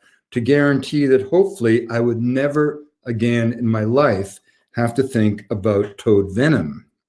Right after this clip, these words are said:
But then a year or two later, living in Vancouver,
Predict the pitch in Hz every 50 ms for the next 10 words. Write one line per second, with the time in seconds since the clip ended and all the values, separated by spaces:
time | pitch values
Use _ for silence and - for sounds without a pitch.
0 | _ _ _ _ _ _ _ _ _ _ _ _ _ _ _ - 139 131 135 185
1 | 208 220 190 151 165 170 160 120 - - _ _ _ _ _ _ _ 131 123 120
2 | 117 143 170 180 190 190 190 196 175 156 147 147 - - - 143 135 131 135 131
3 | - - _ _ _ 107 110 131 160 185 190 135 101 87 95 107 107 110 110 _
4 | _ _ _ _ _ _ _ - 117 113 143 165 170 190 165 147 135 135 - -
5 | 135 131 131 131 131 127 - - - - 110 120 120 117 113 104 113 - 220 226
6 | 202 127 110 98 98 104 107 107 107